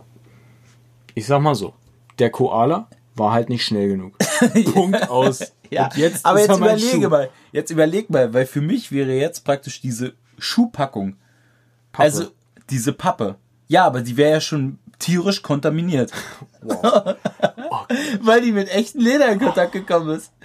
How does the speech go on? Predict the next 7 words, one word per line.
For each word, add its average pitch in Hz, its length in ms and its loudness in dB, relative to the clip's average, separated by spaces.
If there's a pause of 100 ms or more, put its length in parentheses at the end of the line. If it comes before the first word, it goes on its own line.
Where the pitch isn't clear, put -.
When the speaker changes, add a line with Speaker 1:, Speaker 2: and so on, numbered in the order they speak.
(320)
Speaker 2:
Verstehst 214 480 0
du 214 60 2
das? 151 300 0 (1500)
Speaker 1:
Boah, - 120 -20
eine 95 100 -20
Knarre. 110 480 -20
Speaker 2:
<laughs> - 1500 0